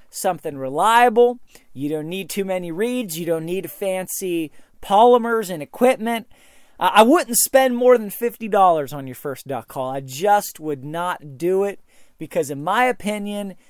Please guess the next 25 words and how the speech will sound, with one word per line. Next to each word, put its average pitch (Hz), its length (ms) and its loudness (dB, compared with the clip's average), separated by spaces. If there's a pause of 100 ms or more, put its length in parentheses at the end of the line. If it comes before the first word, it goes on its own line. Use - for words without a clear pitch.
(140)
you 190 200 0
don't 180 340 0
know 302 260 6
enough 175 520 -2
to 175 140 -10
know 202 460 0
what 185 240 0
kind 190 220 -4
of 170 80 -8
call 180 360 4
or 151 80 -2
what 165 200 -4
kind 180 240 -6
of 160 60 -10
material 175 480 -4
or 139 100 -4
what 170 160 -2
kind 175 200 -8
of - 80 -12
pros 170 320 -4
and 147 140 -14
cons 156 460 -6 (260)
you 214 220 0
even 170 260 -4
want 170 220 -6